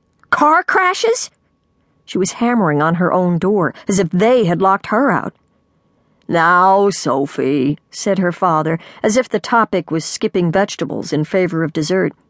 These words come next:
"Do you have any idea where your mother is? I really should tell her, too." Ash put a hand over her mouth, hiding shock.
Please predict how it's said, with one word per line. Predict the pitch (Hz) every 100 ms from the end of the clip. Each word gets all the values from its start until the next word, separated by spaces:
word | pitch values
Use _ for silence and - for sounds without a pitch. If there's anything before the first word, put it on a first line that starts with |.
| _ _ _ _ -
"Do |
you | 427
have | 466
any | 339 302
idea | 247 190 214 233 233
where | 208
your | 190
mother | 185 196 226 233
is? | 233 226 - _ -
I | 233
really | 233 381 269
should | - 247 175
tell | 233 208 175
her, | 208 190 147
too." | - 190 147 127 _ _ _ _ _ _ _ _ _ _ _ -
Ash | 208 185 160 -
put | 165
a | 156 208
hand | 190 165 156
over | 147 151
her | 160
mouth, | 160 165 147 120 _ _ - 190
hiding | 175 156 151
shock. | - - 190 151 -